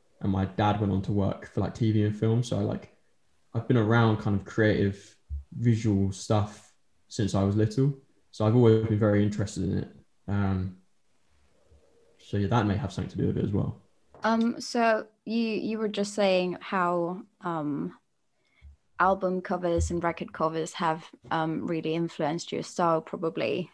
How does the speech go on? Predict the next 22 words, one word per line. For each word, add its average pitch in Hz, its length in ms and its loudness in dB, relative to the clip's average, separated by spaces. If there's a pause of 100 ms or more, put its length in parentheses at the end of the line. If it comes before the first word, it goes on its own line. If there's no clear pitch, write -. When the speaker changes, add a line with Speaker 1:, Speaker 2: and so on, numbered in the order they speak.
(140)
Speaker 2:
and 175 300 -4
that 175 140 -4
you've 180 160 -6
always 175 260 -2
had 170 120 -6
an 170 120 -2
interest. 170 600 -6 (120)
Um, 175 380 -2 (460)
is 196 140 -2
that 214 180 4
kind 202 220 2
of 180 240 -8 (460)
why 185 340 6
you 185 180 0
started 180 540 -4
the 180 100 -2
secondhand 175 680 -4
press, - 480 -6 (360)
or 170 320 0
how 175 220 -2
did 175 200 -4
that 165 240 -2